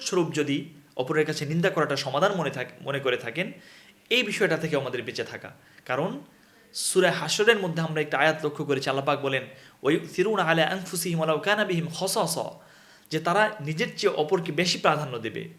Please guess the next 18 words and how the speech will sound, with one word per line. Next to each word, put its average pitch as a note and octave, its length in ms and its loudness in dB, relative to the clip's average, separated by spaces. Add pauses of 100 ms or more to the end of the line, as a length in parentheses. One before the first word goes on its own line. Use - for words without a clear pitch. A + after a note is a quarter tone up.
(480)
অতএব A3 320 4 (120)
অন্যে F3+ 440 0 (240)
অপরকে G3+ 320 2
ক্ষমা F3 320 0
করে G#3+ 200 6
দেওয়াটা, C#3 500 2 (220)
এটাই D3 240 2
হচ্ছে F#3 280 -2
আমাদের D#3 220 0
জন্য C#3+ 260 -2
উদারতা C#3+ 640 0 (220)
এবং C#3+ 220 -8
এটা D3 200 -2
হতে F3+ 180 0
পারে D3+ 120 2
আমাদের B2+ 220 -4
জন্য A2+ 200 -6
সমাধান। A2+ 400 -8